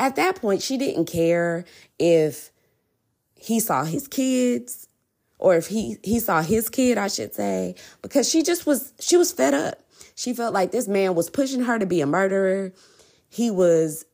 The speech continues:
doing the most. There was no reconciliation with them. They couldn't even co-parent. So after that day, she's done.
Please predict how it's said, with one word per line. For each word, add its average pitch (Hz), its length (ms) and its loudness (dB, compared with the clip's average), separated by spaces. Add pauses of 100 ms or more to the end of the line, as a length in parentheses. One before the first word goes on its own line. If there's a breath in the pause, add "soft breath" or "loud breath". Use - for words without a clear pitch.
(260)
doing 240 320 2
the 220 80 0
most. 170 460 0
There 185 100 6
was 160 220 -2
no 175 180 2
reconciliation 180 840 -2
with 160 160 -6
them. 156 320 -4 (320 soft breath)
They 175 100 0
couldn't 208 300 -2
even 151 400 -4
co-parent. 135 640 -8 (500 loud breath)
So 208 520 2 (120)
after 302 380 0
that 202 320 0
day, 110 400 -6 (1400)
she's 196 300 -4
done. - 400 -10